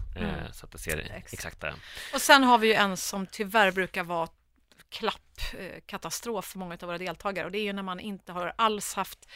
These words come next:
Speaker 2: en budget i balans och man har hamnat i en bakvagn och helt enkelt börjar låna sig ur en situation som inte är hållbar. Och så har lånen bara blivit värre och värre och man har fått ta nya lån för att bekosta dem tidigare. Och det är då det är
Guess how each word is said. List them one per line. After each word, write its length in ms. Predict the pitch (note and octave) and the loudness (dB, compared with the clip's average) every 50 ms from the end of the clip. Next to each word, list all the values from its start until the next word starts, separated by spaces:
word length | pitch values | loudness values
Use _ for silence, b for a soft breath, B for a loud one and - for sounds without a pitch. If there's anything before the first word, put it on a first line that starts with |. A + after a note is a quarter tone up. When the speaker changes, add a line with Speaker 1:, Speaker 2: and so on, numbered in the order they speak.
| B B B B B B B B B B | B B B B B B B B B B
Speaker 2:
en 160 | - A#3+ A3+ | 4 6 6
budget 320 | A3 A3+ G3+ F#3+ F#3 - | 8 6 6 4 2 2
i 40 | G#3 | 4
balans 540 | F#3 G3 G3 A3+ C4 C#4 C#4 C4 - - - | 4 6 8 8 6 6 4 0 -2 -4 -2
och 140 | - A3+ A3 | 0 2 4
man 140 | G#3+ G3+ | 4 4
har 80 | G3 G3 | 4 2
hamnat 360 | G3+ G#3 F#3 F3 E3+ - - | 0 -2 -2 -4 -6 -6 -6
i 60 | E3+ | -6
en 120 | F#3 F3+ F3+ | -4 -2 2
bakvagn 600 | F3+ F#3+ E3 - - - G3 F#3+ F3 E3+ E3+ E3+ | 4 4 4 2 0 -2 -2 0 0 0 -2 -6
och 400 | - - F3 F3 D#3+ D#3 D#3+ - - | -8 -8 -6 -6 -4 -4 -6 -8 -10
helt 200 | - G#3 F3+ - | -10 -10 -10 -10
enkelt 180 | E3 D#3+ D#3+ | -12 -12 -8
börjar 140 | - D#3 E3 | -6 -4 -4
låna 600 | E3+ E3+ F3+ G#3 A3 G#3 F3+ E3 D#3+ E3 F#3+ G3+ | -4 -4 -4 -4 -4 -4 -4 -4 -6 -6 -6 -8
sig 340 | G3 - - F#3+ E3+ - - | -8 -10 -10 -10 -10 -8 -10
ur 340 | F3+ E3+ F3 F3+ F3 E3+ - _ - | -10 -10 -12 -14 -16 -18 -20 _ -18
en 160 | - F3 E3 | -16 -16 -14
situation 500 | - F#3 - - D#3+ - - E3+ E3+ E3 | -16 -16 -16 -16 -16 -16 -16 -16 -18 -18
som 160 | - - F#3 | -16 -16 -16
inte 180 | F3 E3 - E3+ | -16 -16 -16 -14
är 20 | |
hållbar. 580 | D#3 G3+ F#3+ F3 E3 F3 G3 G3+ F#3 F3 - - | -10 -8 -8 -8 -6 -4 -2 -2 -2 -2 -6 -10
Och 80 | F#3 | -14
så 120 | - - E3 | -12 -12 -12
har 60 | E3 | -12
lånen 260 | E3+ F3 E3+ E3+ D#3+ | -12 -14 -16 -14 -14
bara 100 | D#3 D3+ | -12 -12
blivit 220 | - D3+ - - | -10 -12 -12 -8
värre 280 | - G#3 G#3+ A3 G#3+ A3 | -6 -4 -4 -4 -6 -8
och 120 | A3 G3+ | -8 -6
värre 200 | G3 F#3+ F#3 F3+ | -2 -2 -2 -2
och 60 | F3+ F3 | -4 -6
man 100 | F3 E3+ | -6 -8
har 40 | |
fått 100 | D#3 - | -10 -12
ta 100 | - F3 | -16 -16
nya 260 | E3+ F3 F3+ E3+ E3 E3 | -14 -14 -12 -12 -10 -10
lån 180 | E3+ D#3+ D#3+ | -10 -12 -12
för 100 | - - | -14 -16
att 40 | D#3 | -16
bekosta 400 | E3+ - - D#3 - - - - | -16 -18 -16 -18 -20 -18 -16 -16
dem 120 | D#3+ D#3+ | -16 -16
tidigare. 360 | E3+ - F3+ - - - C3+ - | -14 -16 -16 -16 -14 -16 -16 -16
Och 60 | - | -16
det 80 | E3+ | -18
är 40 | F3 | -20
då 280 | E3 E3+ F#3+ F#3+ F#3+ D#3+ | -18 _ -14 -10 -10 -10
det 120 | - - | -10 -10
är 80 | - | -12